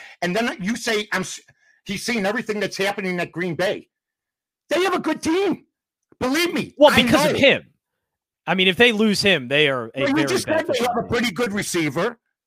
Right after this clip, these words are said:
Speaker 2: They have
Speaker 1: Does
Speaker 2: one.
Speaker 1: he play by himself? Because, because all I heard is when Giannis was by himself, he
Speaker 2: Right.
Speaker 1: sucked,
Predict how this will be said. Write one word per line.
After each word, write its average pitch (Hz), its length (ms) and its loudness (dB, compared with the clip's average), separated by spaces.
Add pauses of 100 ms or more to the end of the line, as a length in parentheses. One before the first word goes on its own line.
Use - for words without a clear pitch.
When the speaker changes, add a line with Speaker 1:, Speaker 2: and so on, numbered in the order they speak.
(220)
Speaker 2:
They 156 80 2
have 160 160 -2
Speaker 1:
Does 175 120 4
Speaker 2:
one. 285 100 4
Speaker 1:
he 415 40 -2
play 370 280 -2
by 339 200 -2
himself? 226 600 -2 (440)
Because, 233 340 -4 (180)
because 233 380 -4 (420)
all 285 280 2
I 320 180 2
heard 202 260 0
is 196 160 -4
when 202 240 -2
Giannis 214 460 0
was 240 120 -4
by 220 180 -2
himself, 190 600 -2 (640)
he 190 100 -4
Speaker 2:
Right. 170 80 -4
Speaker 1:
sucked, 131 520 -6